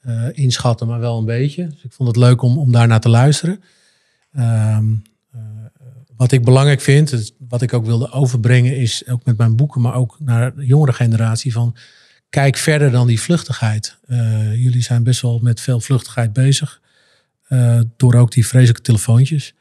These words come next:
Eh, dat hele leven zit in dat schermpje verpakt. En, en er op een dag kom je erachter dat het eigenlijk helemaal niet relevant is.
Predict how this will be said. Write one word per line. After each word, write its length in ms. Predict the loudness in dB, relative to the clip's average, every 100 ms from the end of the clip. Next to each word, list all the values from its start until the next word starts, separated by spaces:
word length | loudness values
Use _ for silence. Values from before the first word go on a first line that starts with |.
| _ _ _ _ _ _
Eh, 200 | -4 0
dat 120 | 2 4
hele 180 | 4
leven 360 | 6 6 6 4
zit 160 | 4 4
in 80 |
dat 120 | 4 2
schermpje 400 | 0 0 2 0
verpakt. 520 | 0 0 0 -2 -14 -2
En, 220 | 0 0
en 360 | 2 2 0 -2
er 80 | -2
op 120 | 2
een 80 | 2
dag 200 | 2 0
kom 140 | 2
je 80 | 2
erachter 380 | 2 -2 -2 -2
dat 120 | 0
het 100 | 0
eigenlijk 300 | 2 2 4
helemaal 220 | 4 6 6
niet 80 |
relevant 400 | 4 2 0 0
is. 220 | 0 -2